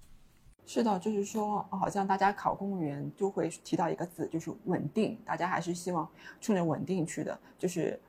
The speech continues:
我们曾经有一位受访者，他也是提到说，希望实现一种 balance，就是工作和生活的 balance。但是我看，就是我们播客群里面听了很多，就是听友在说，说好像其实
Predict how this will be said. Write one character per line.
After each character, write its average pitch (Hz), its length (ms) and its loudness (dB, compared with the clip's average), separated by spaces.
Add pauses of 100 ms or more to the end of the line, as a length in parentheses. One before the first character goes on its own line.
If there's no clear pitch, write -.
(120)
我 170 80 2
们 165 100 4
曾 180 120 2
经 208 100 2
有 208 120 2
一 - 40 2
位 160 160 2
受 170 160 0
访 156 200 -2
者， - 220 -8
他 196 140 -2
也 160 60 0
是 147 100 -4
提 - 120 -6
到 151 140 0
说， 160 240 -4
希 175 180 -4
望 175 220 0 (560)
实 - 180 2
现 220 200 6
一 185 40 4
种 180 280 0
balance， 208 500 0 (160)
就 175 80 -10
是 170 160 -2 (460)
工 277 200 8
作 185 180 8
和 156 200 0
生 226 240 2
活 170 100 2
的 - 80 0
balance。 151 540 -2 (400)
但 330 160 4
是 285 220 10 (180)
我 151 180 8
看， 262 360 4
就 202 100 2
是 190 200 2
我 170 180 4
们 151 240 2
播 220 180 0
客 220 360 2
群 175 300 0
里 185 60 2
面 - 260 -2 (420)
听 - 200 4
了 233 60 8
很 170 120 6
多， 180 200 8
就 190 100 0
是 180 80 4
听 226 200 2
友 208 100 4
在 175 160 2
说， 196 300 6
说 208 200 2
好 202 100 2
像 196 300 2
其 - 240 2
实 208 260 4